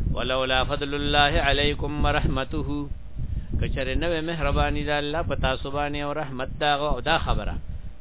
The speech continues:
چې "وان الله تواب حکیم"، بېشکه الله بیا بیا را ګرځېدونکی د انسان ته، تواب،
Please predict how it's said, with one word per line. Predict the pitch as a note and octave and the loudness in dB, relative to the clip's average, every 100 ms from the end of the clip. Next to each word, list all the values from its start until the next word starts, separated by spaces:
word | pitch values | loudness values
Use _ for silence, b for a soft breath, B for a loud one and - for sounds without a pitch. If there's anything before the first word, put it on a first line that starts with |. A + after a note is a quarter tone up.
| - | -8
چې | |
"وان | B2 C3 C#3+ D3 D3 | -4 -2 0 0 0
الله | D3 C#3+ D3 D3 D#3 | 0 0 4 2 2
تواب | D#3 C3 D3 C#3+ C#3+ C#3+ D3 | -2 -2 0 2 2 0 -2
حکیم"، | C#3+ C#3 D3+ D3 C3 - - - - - - G#2+ | -2 -4 -4 -4 -4 -6 -4 -2 -2 -2 -4 -4
بېشکه | B2+ D#3+ F3 D3+ D#3 | -4 -4 -4 -4 -2
الله | D3+ D3 D3 D3 | -2 0 2 2
بیا | C3+ C3+ E3 | 0 0 0
بیا | D3+ D3+ | 0 -2
را | D#3 | -2
ګرځېدونکی | E3 C#3 B2 C3 C#3 D3 D3 | -2 -2 -2 -4 -2 -2 -2
د | D3 | -2
انسان | D3 C#3+ - D3 D3 C#3+ | -2 -4 -2 0 0 0
ته، | A2+ G#2 - | 0 -2 -4
تواب، | C3 B2 B2 A2+ | -4 -2 0 0